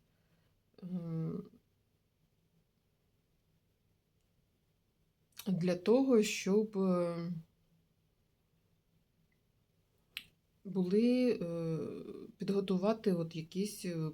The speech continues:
повстання, суперечки, суперечки, незадоволення. От, е, можливо, дають от підготовку, ведуть, дають інформацію таку от неправдиву для того, щоб саме у людей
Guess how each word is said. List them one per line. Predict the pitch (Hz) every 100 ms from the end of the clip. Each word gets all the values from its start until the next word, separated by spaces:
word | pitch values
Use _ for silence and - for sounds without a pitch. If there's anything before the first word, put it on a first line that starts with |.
| -
повстання, | 185 190 - 190 190 233 196 151 - _ _ _ _ _
суперечки, | - - 196 214 202 175 175 - - 165 - _ _ -
суперечки, | - 185 240 233 190 185 - - 190 190 - - -
незадоволення. | 185 190 208 220 262 220 196 185 180 175 175 170 165 165 - - - _ -
От, | 196 - 196
е, | 190 185 180 175 175 - -
можливо, | 185 190 220 262
дають | 262 208 190 208 220
от | 185 185
підготовку, | 190 185 190 190 185 185 -
ведуть, | 165 170 165 190 185
дають | 170 170 180 170
інформацію | 165 175 175 196 240 240 - 180
таку | 175 165 - 165
от | 160 156
неправдиву | 185 165 170 156 160 160 160
для | 165 160
того, | 220 247 233 202
щоб | - 175
саме | - 196 196 185 175 160 165 - - - -
у | 190
людей | 185 170 156 208 254 277 285